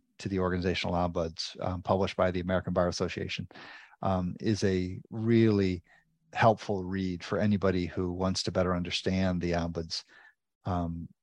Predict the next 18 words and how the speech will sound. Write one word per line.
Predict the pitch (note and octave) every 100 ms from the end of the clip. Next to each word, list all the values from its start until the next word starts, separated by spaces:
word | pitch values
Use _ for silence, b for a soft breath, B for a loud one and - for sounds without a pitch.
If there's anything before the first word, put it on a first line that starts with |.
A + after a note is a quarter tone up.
| _
profession. | A2+ C3 A2+ - G2 F#2 -
It's, | A2+ G#2+ -
it's | - -
really, | B2+ B2+ G#2+ F#2+ F#2 -
uh, | F#2+ F#2
thoughtfully | A2+ G#2+ - F#2+ F2+
laid | F#2 F#2+ F#2
out | F2+ F#2 F2+
where | F#2 F#2
he, | F2+ F#2+ F2+ B B B -
the |
first | A#2 A#2+ -
hundred | G2+ G2+ F#2
pages | - F#2 F2 F2+ F2 -
are | G2+ F#2
really | F2+ F#2 G#2 G2
about | F2+ F#2 F2 E2 _
the, | - F#2